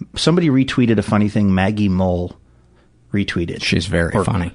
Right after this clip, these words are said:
Speaker 1: I should say,
Speaker 2: Yeah.
Speaker 1: Maggie Mole wrote a thing on Twitter. Someone retweeted. I thought, "This is really funny. Who is this Maggie Mole person?"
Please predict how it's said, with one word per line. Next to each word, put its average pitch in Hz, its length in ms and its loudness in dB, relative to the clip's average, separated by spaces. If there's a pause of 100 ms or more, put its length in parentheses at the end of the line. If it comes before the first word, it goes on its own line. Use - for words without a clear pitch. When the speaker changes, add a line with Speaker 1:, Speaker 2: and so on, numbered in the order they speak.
Speaker 1:
I 110 80 0
should 98 180 -4
say, 92 200 0
Speaker 2:
Yeah. - 100 -4
Speaker 1:
Maggie 139 240 4
Mole 117 200 2
wrote 110 280 4
a 104 60 2
thing 98 200 0
on 95 100 0
Twitter. 90 260 -4
Someone 110 240 2
retweeted. 92 440 -2
I - 40 -14
thought, 95 200 -4
"This 107 140 -6
is 95 120 -2
really 92 180 0
funny. 87 340 -8 (480)
Who 123 140 4
is 107 140 2
this 101 240 0
Maggie 98 320 2
Mole 92 240 0
person?" - 420 -6